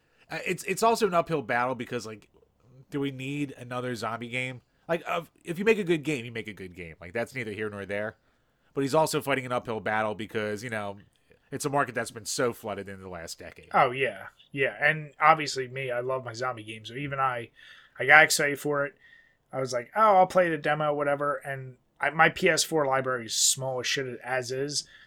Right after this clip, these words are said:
Speaker 2: But I was like, "I have too many other things. I'll get to it." I know, and I do like it, but, um, you know, it's, it's an uphill battle for that, but it's also an uphill battle because thinking about what Jim just said, the only time you would buy a game brand new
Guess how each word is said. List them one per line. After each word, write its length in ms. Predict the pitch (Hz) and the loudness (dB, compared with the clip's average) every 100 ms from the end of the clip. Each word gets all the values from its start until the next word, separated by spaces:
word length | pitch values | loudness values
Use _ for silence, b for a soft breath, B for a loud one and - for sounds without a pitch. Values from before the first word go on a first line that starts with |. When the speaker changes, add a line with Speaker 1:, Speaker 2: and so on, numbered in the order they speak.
| b - | b -2
Speaker 2:
But 100 | 143 | 2
I 60 | |
was 120 | 147 139 | 4 4
like, 180 | 139 - | -2 -2
"I 40 | - | -4
have 200 | 143 117 | -4 -6
too 160 | - | -10
many 180 | 123 110 | -10 -12
other 200 | 107 107 - | -12 -12 -12
things. 320 | 110 110 - | -14 -10 0
I'll 120 | 185 165 | 4 4
get 200 | 147 135 | 2 0
to 180 | 143 135 | -4 -2
it." 120 | 131 | -4
I 120 | 117 | -6
know, 280 | 131 127 127 - | -6 -4 -6 -8
and 180 | 139 139 | -4 -2
I 100 | 131 | 0
do 200 | 127 135 | -2 -2
like 300 | 131 127 127 | -2 -2 -2
it, 180 | 139 135 - | -6 -6 -8
but, 120 | 127 | -6
um, 220 | 120 120 117 _ B B B B B B B B | -6 -10 -20 _ B B B B B B B B
you 120 | 240 | 4
know, 240 | 269 254 214 | 4 4 2
it's, 300 | 214 - - | 2 2 2
it's 240 | 202 - | 2 2
an 80 | 208 | 2
uphill 320 | 208 202 208 | 4 6 6
battle 320 | 190 196 202 | 6 6 4
for 160 | - 175 | 0 2
that, 240 | 190 220 | 2 4
but 80 | 190 | 4
it's 120 | 160 | 4
also 220 | 233 254 240 | 2 2 0
an 60 | |
uphill 320 | 214 - 180 | -2 4 4
battle 300 | 139 143 147 | 6 4 4
because 640 | 143 135 143 143 135 127 127 - | 2 -2 4 4 4 -2 -8 -12
thinking 280 | - 190 190 | -4 -2 0
about 220 | 196 180 | 6 6
what 120 | 156 156 | 6 0
Jim 200 | 160 147 | -2 0
just 180 | 131 | 2
said, 360 | - 214 165 143 B B B B | 4 4 2 -2 B B B B
the 120 | 147 | 2
only 220 | 214 311 | 2 2
time 480 | 294 - 233 254 247 | -4 -2 0 0 -2
you 160 | 220 170 | -4 -4
would 340 | 123 117 185 | -2 2 2
buy 180 | 175 196 | 2 0
a 60 | 220 | 0
game 260 | 214 226 208 | -4 -8 -6
brand 300 | 214 226 226 | -6 -6 -6
new 320 | 233 233 | -8 -8